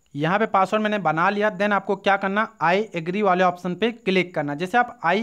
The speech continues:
agree वाले ऑप्शन पे क्लिक करते हैं, यहाँ पे देख सकते हैं Google सर्विस और आपका यहाँ पे जो पुराना अकाउंट है वो वापस आ चुका। चलिए यहाँ पे रिफ्रेश करेंगे, इस पे मैंने क्लिक किया, क्लिक करने के बाद इस पे क्लिक किया, आप देख सकते हैं राजेश मौर्य, मैंने इस पे क्लिक किया,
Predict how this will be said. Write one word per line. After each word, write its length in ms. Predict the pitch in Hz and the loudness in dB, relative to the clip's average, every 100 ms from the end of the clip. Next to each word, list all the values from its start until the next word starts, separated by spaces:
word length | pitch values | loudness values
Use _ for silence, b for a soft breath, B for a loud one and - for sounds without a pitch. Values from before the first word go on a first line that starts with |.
| 226 | -4
agree 280 | 175 170 208 | -4 -2 2
वाले 200 | 208 190 | 2 4
ऑप्शन 260 | 185 190 180 | 2 0 -6
पे 120 | 180 | -6
क्लिक 360 | 175 180 208 202 | -4 -2 0 0
करते 260 | 170 180 | -2 0
हैं, 240 | 170 202 240 B B B B B | -2 -2 -4 B B B B B
यहाँ 200 | 151 190 | -2 0
पे 80 | 190 | 0
देख 120 | 190 | -4
सकते 180 | 190 226 | -4 -6
हैं 100 | 175 | -4
Google 420 | 175 170 185 202 | -4 0 0 0
सर्विस 640 | 202 - 175 165 202 226 - _ _ _ 160 | -4 -4 -4 0 -2 -4 -12 _ _ _ -2
और 120 | 170 | 2
आपका 300 | 175 175 214 | 2 2 0
यहाँ 260 | 196 175 | 2 -2
पे 120 | 185 214 | -2 -6
जो 120 | 226 | -6
पुराना 540 | 226 180 175 185 220 185 | -2 0 2 2 -2 -4
अकाउंट 360 | 175 175 202 | -2 0 0
है 60 | 214 | -4
वो 280 | 170 185 190 | -2 0 4
वापस 440 | 160 156 220 233 - b b _ 170 | 2 2 -4 -4 -18 b b _ 0
आ 120 | 185 | 0
चुका। 220 | 156 151 | 0 -8
चलिए 220 | 147 160 | -4 -4
यहाँ 120 | 170 165 | -4 -4
पे 120 | 175 | -4
रिफ्रेश 360 | 151 - 180 | -6 -2 -4
करेंगे, 480 | 180 180 185 190 208 208 b b b b _ | -2 -2 -2 -2 -4 -8 b b b b _
इस 120 | 160 | -14
पे 120 | 160 185 | -6 -2
मैंने 240 | 175 175 | -2 -4
क्लिक 340 | 175 170 185 | -4 -4 -4
किया, 200 | 185 190 | -2 -4
क्लिक 400 | 190 170 175 185 | -2 -4 -4 -4
करने 140 | 175 170 | -4 -2
के 20 | |
बाद 140 | 175 | -2
इस 120 | 151 - | -2 -6
पे 140 | 185 | -6
क्लिक 280 | 180 180 180 | -2 -4 -2
किया, 160 | 190 208 - | -2 -2 0
आप 160 | 160 170 | -2 -2
देख 200 | 165 170 | -8 -8
सकते 200 | 170 185 | -4 -2
हैं 60 | |
राजेश 480 | 151 147 147 185 185 | 0 -2 -2 -4 -6
मौर्य, 360 | 156 147 143 135 | -6 -6 -4 -6
मैंने 220 | 127 151 165 | -6 -6 -8
इस 100 | 170 | -6
पे 120 | 175 | -8
क्लिक 300 | 180 180 180 | -4 -6 -2
किया, 180 | 202 | -4